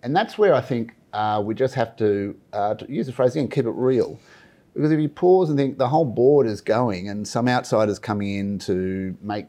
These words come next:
big decisions about recommendations who mightn't have a background with the company,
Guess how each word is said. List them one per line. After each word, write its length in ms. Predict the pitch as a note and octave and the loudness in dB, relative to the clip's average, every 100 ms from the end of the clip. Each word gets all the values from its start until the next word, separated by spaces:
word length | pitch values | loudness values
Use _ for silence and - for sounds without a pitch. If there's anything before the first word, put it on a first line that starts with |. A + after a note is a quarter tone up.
| _ | _
big 200 | A#2+ G2+ | -8 -8
decisions 480 | G2+ - G2 G2+ F#2+ | -8 -8 -6 -6 -6
about 260 | F2+ F#2+ - | -4 -4 -4
recommendations 800 | G#2 G#2 F#2+ F2+ G2 G2+ G2+ F#2 | -6 -6 -6 -4 -4 -6 -10 -8
who 100 | G2 | -6
mightn't 320 | G#2 G#2 F#2 | -6 -6 -8
have 100 | F#2+ | -12
a 40 | E2+ | -8
background 460 | A2+ - A2 G#2 | -8 -6 -6 -8
with 120 | G2 | -10
the 80 | - | -14
company, 720 | - A#2 A2+ G#2+ G2+ G2 G2 | -12 -10 -8 -10 -10 -10 -12